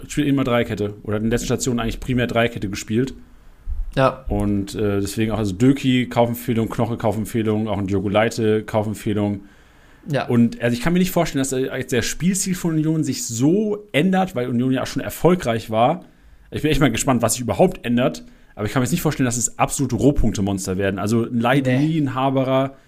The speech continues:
Speaker 1: die, die man dann vielleicht, ein Toussaint, ein, ein Gosens, ein Trimmel,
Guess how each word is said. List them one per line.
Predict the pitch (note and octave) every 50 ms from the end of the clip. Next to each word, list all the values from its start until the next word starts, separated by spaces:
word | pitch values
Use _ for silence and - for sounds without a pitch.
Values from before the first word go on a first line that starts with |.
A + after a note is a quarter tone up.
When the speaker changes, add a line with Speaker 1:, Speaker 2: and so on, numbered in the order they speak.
| _ _ _ - -
Speaker 1:
die, | C#3 D3+ D#3
die | C#3 C#3+ C#3
man | C#3 C3 C3
dann | B2+ B2 C3 B2+
vielleicht, | - - A#2+ A#2+ B2+ B2+ D#3+ E3 D#3 - - -
ein | A#2+ A2+
Toussaint, | - - A#2 - - C3 C3 C#3 C#3 C#3 C3+ C3+ C3 A#2
ein, | A#2 A2+ A#2 A#2+
ein | C#3+ C#3+ A#2+ G#2
Gosens, | A#2 A#2 C#3 D3+ C#3 C3 C#3+ C#3 C3 C3+ C3+ - -
ein | C3 A#2
Trimmel, | - - C#3 C#3 C#3+ C#3 C#3 C#3 C#3 C#3